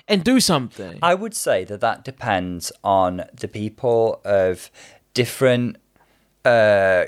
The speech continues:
Speaker 2: communities, Indigenous, Black, people of colour, of really accepting that from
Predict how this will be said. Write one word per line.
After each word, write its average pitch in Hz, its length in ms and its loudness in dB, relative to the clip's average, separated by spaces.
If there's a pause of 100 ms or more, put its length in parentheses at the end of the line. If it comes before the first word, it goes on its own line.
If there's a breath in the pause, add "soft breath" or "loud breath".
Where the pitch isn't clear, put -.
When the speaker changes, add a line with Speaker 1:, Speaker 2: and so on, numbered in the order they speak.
(120)
Speaker 2:
communities, 104 920 -2
Indigenous, 98 840 -4 (120)
Black, 101 540 0
people 107 260 -8
of - 80 -10
colour, 90 440 2 (1200 loud breath)
of 139 260 0
really 143 680 0 (260)
accepting 123 840 0 (100)
that 101 340 -2
from 101 440 -6